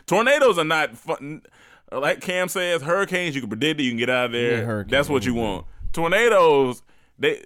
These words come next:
Speaker 1: and earthquakes, you don't know <laughs> what.
Speaker 2: No other natural
Speaker 1: It,
Speaker 2: disaster
Speaker 1: it's,
Speaker 2: outside of hurricanes you
Speaker 1: it,
Speaker 2: can predict for the
Speaker 1: yeah.
Speaker 2: most part.
Speaker 1: Like tornadoes, you can, like, they got thunderstorms. You can be like, "All right, this is a bad thunderstorm." It could produce tornado, but even then, if it just dropped,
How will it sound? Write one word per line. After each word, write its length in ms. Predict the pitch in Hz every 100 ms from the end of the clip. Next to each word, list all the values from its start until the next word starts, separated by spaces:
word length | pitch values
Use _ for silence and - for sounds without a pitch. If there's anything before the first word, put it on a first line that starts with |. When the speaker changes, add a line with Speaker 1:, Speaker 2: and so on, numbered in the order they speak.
| -
Speaker 1:
and 340 | 139 127 123 131
earthquakes, 400 | 143 110 95 101
you 40 |
don't 120 | 104 95
know 160 | 170
<laughs> 220 | - -
what. 680 | - 165 156 - 214 - 220
Speaker 2:
No 240 | 127 190 180
other 200 | 165 147
natural 320 | 156 156 156
Speaker 1:
It, 40 |
Speaker 2:
disaster 400 | 135 127 147 156
Speaker 1:
it's, 60 | 120
Speaker 2:
outside 380 | 131 135 143 127
of 80 | 131
hurricanes 540 | 165 156 135 123 123
you 100 | 131
Speaker 1:
it, 40 |
Speaker 2:
can 100 | 127
predict 460 | 110 - 208 233 -
for 100 | 131
the 60 | 123
Speaker 1:
yeah. 80 | 131
Speaker 2:
most 160 | 117
part. 240 | 113 107 147
Speaker 1:
Like 160 | 143
tornadoes, 480 | 170 170 214 214 156
you 80 | 185
can, 160 | 175
like, 400 | 139 110 107 - - - _ _ -
they 140 | 135
got 280 | 160 139 -
thunderstorms. 520 | 185 185 165 190 170
You 60 | 147
can 80 | 120
be 60 |
like, 80 | 104
"All 80 | 92
right, 140 | 107 101
this 80 | 120
is 40 |
a 40 |
bad 360 | 101 101 90 87
thunderstorm." 440 | 170 135 113 110
It 140 | 123 -
could 420 | - 185 202 190
produce 380 | 165 135 139 135
tornado, 360 | 139 120 151 139
but 100 | 120
even 300 | 135 143 120
then, 320 | 143 117 90
if 160 | 92 104
it 80 | 143
just 220 | 127 101
dropped, 400 | 123 147 110